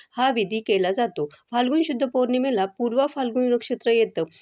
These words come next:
त्या नक्षत्राची देवता भग ही आहे.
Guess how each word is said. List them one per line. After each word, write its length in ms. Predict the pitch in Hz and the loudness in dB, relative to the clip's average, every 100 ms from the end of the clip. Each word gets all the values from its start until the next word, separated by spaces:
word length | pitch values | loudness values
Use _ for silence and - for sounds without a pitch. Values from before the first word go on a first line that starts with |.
| _ | _
त्या 100 | 214 | 0
नक्षत्राची 680 | 220 220 - 277 277 277 262 | 2 2 0 -4 -2 -4 -4
देवता 420 | 240 254 254 196 196 - _ | -2 -2 0 -2 -4 -6 _
भग 300 | 202 254 240 | -2 2 2
ही 220 | 277 226 | 2 2
आहे. 280 | 220 214 165 | 0 0 -4